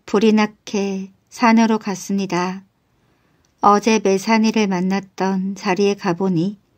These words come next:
매산이는 벌써 나와 있었어요. 바우도리를 보자마자 매산이가 물었습니다. "담배는 갖고 왔니?" "성질도 급하긴 여기 있다."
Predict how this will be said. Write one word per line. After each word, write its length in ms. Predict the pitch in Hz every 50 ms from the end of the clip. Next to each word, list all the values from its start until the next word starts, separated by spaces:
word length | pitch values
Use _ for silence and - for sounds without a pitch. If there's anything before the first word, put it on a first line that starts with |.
| _ _ _ _ _ _ _ _
매산이는 720 | - 202 202 208 202 240 233 226 226 226 214 214 220 220 208
벌써 840 | - 208 185 180 170 - - - 185 185 180 185 185 185 185 190 _ _
나와 340 | - 180 180 185 190 196 208
있었어요. 720 | 208 208 - 214 202 208 - - 151 147 165 196 208 - _ _ _ _ _ _ _ _ _ _ _ _ _ _ _ -
바우도리를 720 | - 226 214 220 220 220 - 233 226 233 226 226 226 220
보자마자 1000 | 214 208 196 185 - 208 214 208 202 196 190 - 180 175 180 185 185 185 185 - _ _ _ _
매산이가 680 | - 196 190 196 196 214 226 220 214 220 208 214 208
물었습니다. 880 | 202 185 175 175 190 190 - - 208 196 196 - 175 170 180 180 185 196 - _ _ _ _ _ _ _ _ _ _ _ _ _ _
"담배는 520 | - - 202 196 202 202 220 214 220 220 214
갖고 340 | - 185 175 - - 185
왔니?" 400 | 180 165 165 160 175 202 233 226 - _ _ _ _ _ _ _ _ _ _ _ _ _
"성질도 580 | - - 226 202 208 202 220 214 214 220 208
급하긴 640 | 208 - 185 170 - - 208 190 - 170 185 208 208 - _ _ _ _ _ _ _
여기 280 | - 185 180 175 - 214
있다." 440 | 208 208 - - 165 165 180 185